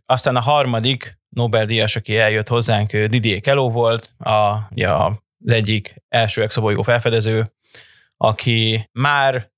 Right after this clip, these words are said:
a Csillagászati Intézetben is ott volt és tartott szemináriumot, és nála, nála a Nobel-díjas is ember rész az ott jött elő, hogy egyszer összeült bemutatkozni, meg meetingelni a, a, a kutatócsoportvezetőkkel,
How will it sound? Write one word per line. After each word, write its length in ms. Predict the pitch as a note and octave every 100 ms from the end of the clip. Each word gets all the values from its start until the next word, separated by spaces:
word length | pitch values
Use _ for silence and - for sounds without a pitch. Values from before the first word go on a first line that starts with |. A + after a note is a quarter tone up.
| _ _ _
a 220 | A#2+ B2
Csillagászati 580 | A2+ B2 A2+ A2 G2+ A2+
Intézetben 680 | G#2+ A2 G#2+ G#2 G#2+ A2+ A2+
is 320 | - G#2+ -
ott 200 | - G#2+
volt 220 | - G2+ -
és 180 | G2
tartott 500 | - G#2 - G2 - -
szemináriumot, 840 | - C3+ D#3 E3 E3 E3+ F3 E3+
és 180 | C#3+ B2+
nála, 580 | C#3+ D#3 D3 C3 B2 -
nála 400 | C3+ B2+ A#2+ A#2
a 120 | A#2
Nobel-díjas 560 | A#2+ C#3 B2 A#2+ A#2+ A2+
is 100 | B2
ember 320 | B2 A2+ A2
rész 180 | A#2 A2
az 80 |
ott 140 | A#2 A2+
jött 160 | G#2+
elő, 220 | B2+ C3 B2+
hogy 420 | A#2 A#2 A2 F#2+ _ - - _ _ _ -
egyszer 360 | D3+ D3 C#3+
összeült 680 | C3+ B2+ C#3 A#2+ A#2 A2+ - - _ _ -
bemutatkozni, 600 | B2 A#2+ A2+ G#2 A#2 A2
meg 140 | A2
meetingelni 600 | A2+ A2 A#2 A2 G2+ G2+
a, 280 | E2+ D#2+ C#2
a, 300 | - - - - _ - G2
a 280 | A2+ F#2 C#2
kutatócsoportvezetőkkel, 1500 | - F3+ F3+ E3 E3 D#3 D3 D3 C#3 D3 - C3+ C3 C3